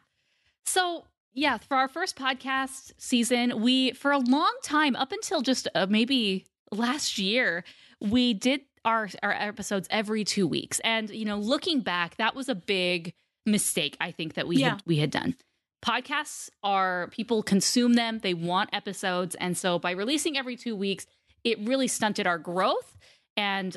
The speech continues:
Speaker 1: uh, you know, the project, the, 'cause people, hey, if I see that this show hasn't put an episode in two weeks, I don't, some people don't understand that,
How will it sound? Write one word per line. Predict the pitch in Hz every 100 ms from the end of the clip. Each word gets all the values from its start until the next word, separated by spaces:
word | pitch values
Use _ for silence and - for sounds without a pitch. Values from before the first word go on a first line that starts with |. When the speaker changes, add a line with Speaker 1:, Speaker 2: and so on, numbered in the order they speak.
| -
Speaker 1:
uh, |
you | 135 196
know, | 175
the |
project, | 170 190 170 - 185
the, | 185 - _
'cause | 233 202
people, | - 277 269 240
hey, | 233 202 214
if | 165 -
I | 285
see | 320 320
that | 262
this | 233 220
show | - 202 196 190 185
hasn't | 185 175 175
put | 190
an |
episode | 220 - 233 220
in | 208
two | 233
weeks, | 208 214 202 - - - _ - - 180 -
I | 196
don't, | 208 214 -
some | 277
people | 285 311
don't | 254 226
understand | 196 - 214 190
that, | 170